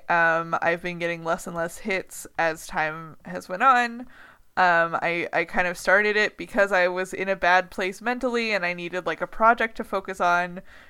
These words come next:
but instead of making me feel better, uh, it's been making me feel worse because, like, it's a huge time commitment and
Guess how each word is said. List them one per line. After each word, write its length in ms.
but 400
instead 720
of 280
making 320
me 140
feel 280
better, 600
uh, 380
it's 480
been 560
making 380
me 120
feel 240
worse 440
because, 340
like, 220
it's 180
a 40
huge 420
time 280
commitment 600
and 800